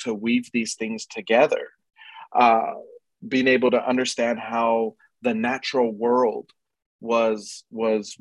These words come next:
working within an urban area, and then also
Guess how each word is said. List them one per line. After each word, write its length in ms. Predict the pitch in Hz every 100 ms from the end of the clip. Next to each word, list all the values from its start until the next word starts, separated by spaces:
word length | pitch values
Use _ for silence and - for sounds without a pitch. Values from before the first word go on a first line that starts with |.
| 104
working 540 | 139 170 131 110 - _
within 340 | 117 120 127 120
an 120 | 113
urban 420 | 131 135 147 123
area, 520 | 104 - 98 - - - _ _ - _ _
and 280 | 131 123 120
then 360 | 123 120 117 117 -
also 920 | 117 123 - - 117 113 107 107